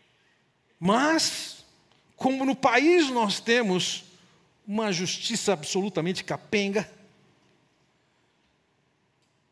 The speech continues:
ali tinha um juiz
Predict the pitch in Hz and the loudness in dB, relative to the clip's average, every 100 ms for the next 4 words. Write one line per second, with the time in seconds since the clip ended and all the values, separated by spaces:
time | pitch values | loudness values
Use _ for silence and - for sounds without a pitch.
0 | _ _ _ _ _ _ _ _ _ _ | _ _ _ _ _ _ _ _ _ _
1 | _ _ _ _ - 151 190 202 - 208 | _ _ _ _ -4 0 0 -2 -4 -2
2 | 196 190 185 156 117 - - - - - | -2 -4 -4 -6 -6 -8 -8 -8 -12 -16